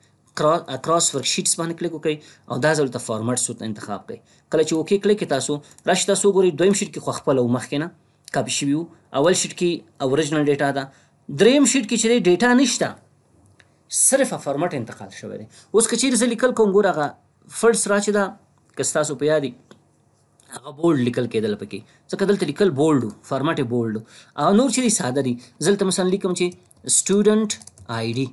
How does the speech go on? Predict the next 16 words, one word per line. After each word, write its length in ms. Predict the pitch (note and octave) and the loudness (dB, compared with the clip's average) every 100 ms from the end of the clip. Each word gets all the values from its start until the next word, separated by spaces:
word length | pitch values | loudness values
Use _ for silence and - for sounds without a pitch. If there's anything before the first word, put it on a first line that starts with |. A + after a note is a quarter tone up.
| - | -6
اوس 160 | D3 | -4
تاسو 280 | - E3 F#3+ | -2 0 0
وګورئ 220 | F3+ F#3 | 0 -2
بولډ 260 | D3+ C3 A#2+ | 0 0 0
راځي، 260 | G2+ G2+ G#2+ - - - C#3+ - | -4 -10 -14 -20 -20 -6 -2 0
سټوډنټ 460 | F#3+ G3+ G#3+ G#3 G#3 - | 2 4 4 2 -2 -6
نیم، 380 | A#2 A#2 A#2 B2 D#3 - - _ | -4 -2 0 -2 -4 -14 -20 _
بیا 180 | C3 F3+ | 0 2
مو 100 | F#3 | 4
لیکو 200 | F3 F3 | 2 -2
پروګرام، 560 | - B2+ B2 B2+ C#3 D#3 F3 _ - | -4 -2 0 0 0 -4 -8 _ -4
او 100 | B2+ | 0
بیا 140 | C3 | 0
مو 80 | D3+ | 0
لیکو 180 | D3+ C3+ | -2 -4
فیس. 320 | - D3 A#2+ | -6 -4 -2